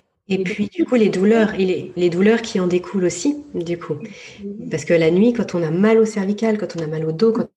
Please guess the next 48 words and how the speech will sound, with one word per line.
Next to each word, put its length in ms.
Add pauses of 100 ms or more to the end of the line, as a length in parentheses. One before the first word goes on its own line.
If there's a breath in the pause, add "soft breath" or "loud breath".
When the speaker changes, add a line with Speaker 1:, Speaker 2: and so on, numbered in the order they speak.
Speaker 1:
on 80
a 60
mal, 180
quand 180
on 60
bouge, 460 (400 loud breath)
bah, 80
effectivement, 500
ça, 220
c'est, 340
c'est, 460 (260)
tout 120
de 40
suite, 180
ça 140
vient 160
impacter 380
le 100
sommeil, 540
que 100
le, 220
le 120
corps 200
est 80
gêné. 500 (340 loud breath)
Donc, 140
Speaker 2:
Ouais. 80
Speaker 1:
c'est 80
vrai 140
que 60
par 160
ricochet, 600 (340 loud breath)
est-ce 140
que, 140
justement, 420
vous 140
voulez 220
nous 180
en 60
parler 260
un 100
petit 180
peu 160
plus 300
de 80
l'apnée 360
du 120
sommeil ? 560